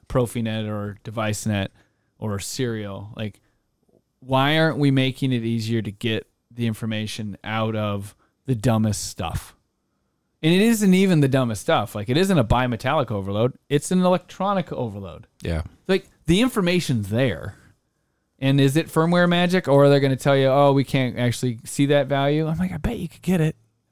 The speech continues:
Speaker 1: I bet you could." Like, you're reading it, right? That dial is a potentiometer on a circuit board, and it goes between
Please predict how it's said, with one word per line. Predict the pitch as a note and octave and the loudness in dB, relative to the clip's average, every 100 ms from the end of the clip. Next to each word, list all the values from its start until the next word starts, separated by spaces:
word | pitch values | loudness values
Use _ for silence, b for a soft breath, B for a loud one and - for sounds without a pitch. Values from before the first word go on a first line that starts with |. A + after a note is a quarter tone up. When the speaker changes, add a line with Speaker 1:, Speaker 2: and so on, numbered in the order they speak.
| - | -12
Speaker 1:
I | |
bet | G#3+ | -10
you | E3 | -8
could." | - E3+ A2 - _ _ _ _ _ _ E3 | -2 0 0 -4 _ _ _ _ _ _ -10
Like, | D#3 | 0
you're | G#3+ | 2
reading | E3+ F#3 B3 E3 B2+ | 4 4 4 4 4
it, | F3 - - _ _ | 2 -2 -14 _ _
right? | - D#3+ A#3 - _ _ _ _ _ _ _ _ _ | -6 -4 -4 -8 _ _ _ _ _ _ _ _ _
That | - F#3 D3 | -2 0 2
dial | D#3 F3 G3 F3+ | 2 4 2 2
is | D3+ | 2
a | C#3+ | 0
potentiometer | - - F3+ - E3 F3 F3 D#3+ | -4 -2 -2 0 -2 0 0 0
on | D3+ | 0
a | |
circuit | B2 F3 F#3 D3+ | 0 -4 -4 -4
board, | C3 C3 D#3 E3 _ _ | 0 0 0 -4 _ _
and | B2+ D3 | -2 0
it | D3+ | 0
goes | D3+ D#3+ D3 | 2 2 0
between | D3 - D3 C#3 | -4 -2 -2 0